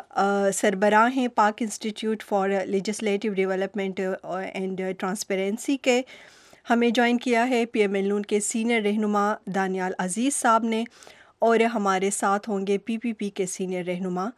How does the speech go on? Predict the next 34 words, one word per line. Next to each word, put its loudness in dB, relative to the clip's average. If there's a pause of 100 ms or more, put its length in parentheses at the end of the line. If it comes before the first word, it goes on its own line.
(340)
وقار 0
مہدی -6
صاحب۔ -2 (1000)
اور 12 (160)
ڈاکٹر 8
زبیر 4
اقبال 4
صاحب، 2
آپ 4
سے -4
ہم -4
آغاز -2
کرنا -4
چاہیں -4
گے۔ 2 (240)
سب 2
سے 0
پہلے 6
تو 0
یہ 2
جو 6
دستاویزات 0
ہیں -2 (640)
جو 2
سامنے 0
ابھی -2
تک -4
آئی 0
ہیں، 0
سینکڑوں 2
pages 2
پر 2 (180)
یہ 0
مشتمل 0